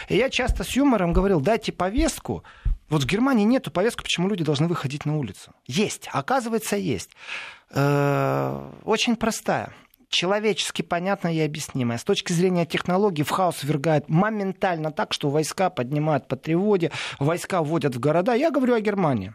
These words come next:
Я могу щас то же самое сказать. Та же самая повестка сработает в Италии. Та же самая повестка сработает в Австрии. Если французский эффект жёлтых жилетов основан на том, что Макрон пробовал навязать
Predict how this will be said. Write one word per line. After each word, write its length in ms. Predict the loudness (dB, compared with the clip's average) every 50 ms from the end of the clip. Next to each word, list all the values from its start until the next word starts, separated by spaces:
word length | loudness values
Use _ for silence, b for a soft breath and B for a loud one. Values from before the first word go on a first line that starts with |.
| _
Я 120 | -2 0 0
могу 160 | 0 -2 -2
щас 160 | -2 -2 -2
то 100 | 0 0
же 80 | 0 0
самое 240 | 2 0 0 0 0
сказать. 300 | 0 0 0 0 -2 -10 -6
Та 160 | -4 -4 -4
же 80 | -4 -4
самая 260 | -6 -4 -2 -2 -2
повестка 380 | 0 0 2 2 0 0 -4 -6
сработает 500 | -4 -2 -2 -2 -2 -2 -2 -4 -4 -4
в 60 | -6
Италии. 380 | -4 -4 -6 -6 -6 -8 -12 B B B B B B B
Та 140 | -2 -2 -2
же 120 | -2 -6
самая 300 | -6 -6 -4 -2 -2 -2
повестка 380 | 0 0 0 0 0 0 -2 -4
сработает 600 | -4 -2 -2 -2 -2 -2 -2 -4 -6 -6 -6 -6
в 20 |
Австрии. 340 | -8 -8 -8 -12 -14 -12 -12 B B B B B B B
Если 400 | 0 0 0 2 0 -2 -2 -2 -2
французский 1040 | -4 -2 0 2 0 0 -2 -4 -2 0 2 2 0 -2 -6 -6 -6 -6 -8 -10 _ _ _ -2
эффект 380 | -2 0 0 0 0 0 0
жёлтых 380 | 2 2 2 2 0 -2 -2 0
жилетов 460 | 2 2 4 4 2 2 0 -4 -2
основан 460 | -2 -4 -2 0 2 2 4 4 2
на 80 | 2 2
том, 220 | 2 0 0 0
что 160 | 0 0 0
Макрон 340 | 0 0 0 2 0 0 0
пробовал 320 | 2 0 -2 0 2 2 2
навязать 580 | 2 2 2 0 0 2 2 2 0 0 -4